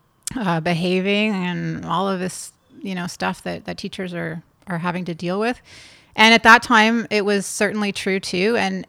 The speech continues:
and, uh, we, I, I worked at a pretty unique, s-, amazing school that, you know, we would come together as a teaching team and really troubleshoot how to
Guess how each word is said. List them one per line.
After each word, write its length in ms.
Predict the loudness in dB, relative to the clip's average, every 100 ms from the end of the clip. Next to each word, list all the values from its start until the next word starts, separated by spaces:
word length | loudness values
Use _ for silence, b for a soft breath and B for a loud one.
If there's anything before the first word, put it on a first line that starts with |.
| -2
and, 500 | 0 0 -2 -6 -8
uh, 500 | -2 0 2 0 -2 -4
we, 280 | -2 0 2
I, 380 | 4 4 4 0
I 40 |
worked 300 | 0 0 0
at 80 | 0
a 60 | -4
pretty 460 | -2 -2 -2 -8 _ _ _ _ -8
unique, 760 | -2 0 0 0 -2 -10 -20 -14
s-, 160 | -14 -14 _ _ -4
amazing 460 | -2 0 -2 -4
school 540 | -6 -2 0 0 0 -2
that, 280 | -2 -4 -6 _ _ -8
you 100 | -4
know, 80 |
we 140 | -2 -2
would 100 | 0
come 220 | -2 -2
together 340 | 0 0 0
as 140 | -2 -4
a 40 |
teaching 380 | -8 -10 -10 -10
team 260 | -8 -8 -8
and 140 | -6
really 540 | -6 -4 -4 -6 -10 -16 _ _ _ -14
troubleshoot 640 | -2 0 0 -4 -4 -6
how 200 | -2 -2
to 240 | -2 -4